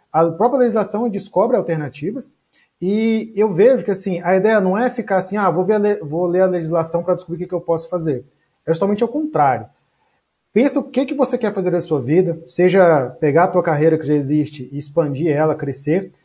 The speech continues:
seja você uma atividade, pegar uma atividade complementar, um hobby, algo que você gosta de fazer e transformar isso num negócio, e tenta viabilizar, né? Seja por instrutoria, seja por abrir um mei, abrir uma loja,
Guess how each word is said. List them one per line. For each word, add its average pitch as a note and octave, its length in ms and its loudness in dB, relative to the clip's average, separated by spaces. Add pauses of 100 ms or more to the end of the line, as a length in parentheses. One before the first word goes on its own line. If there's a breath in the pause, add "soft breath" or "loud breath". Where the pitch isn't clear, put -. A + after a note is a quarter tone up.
(140)
seja E3+ 200 0
você F3+ 220 0
uma F3+ 80 4
atividade, F3 560 0
pegar D#3+ 140 -4
uma F3 60 -2
atividade E3 300 -2
complementar, E3 640 0
um C#3+ 120 -2
hobby, C#3+ 360 2
algo C#3+ 140 -2
que C#3+ 80 -12
você D3+ 200 -6
gosta D3+ 260 -4
de - 40 -20
fazer C#3+ 400 -4 (280 soft breath)
e D3 40 -4
transformar E3 360 -2
isso G3 120 -6
num G3 60 -2
negócio, D#3+ 520 -2 (300)
e E3+ 60 -10
tenta B3+ 180 2
viabilizar, A#3 720 4 (260)
né? G3+ 380 -6
Seja A3+ 300 2
por G3 160 -4
instrutoria, F#3 560 -2
seja F3+ 220 -2
por D#3 420 -4 (200 soft breath)
abrir D3+ 240 0
um D#3+ 120 0
mei, E3+ 460 4
abrir E3 120 -2
uma D#3 140 -4
loja, F3 500 2